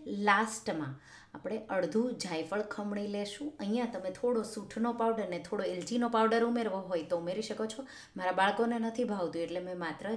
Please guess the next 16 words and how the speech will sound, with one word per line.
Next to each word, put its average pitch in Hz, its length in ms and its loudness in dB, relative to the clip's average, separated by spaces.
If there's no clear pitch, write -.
જાયફળ 170 480 -2
અડધું 175 500 -4
ખમણી 151 320 -2
લીધું 151 340 -8
છે. - 220 -16
અને 175 180 -8
હલકું 262 500 6
હવે 220 220 2
તમે 214 260 2
હાથ 247 280 2
લગાવી 226 380 4
શકો 220 240 -2
એટલું 233 400 -2
ઠંડુ 208 460 -4
થાય, 160 320 2
એટલે 277 160 0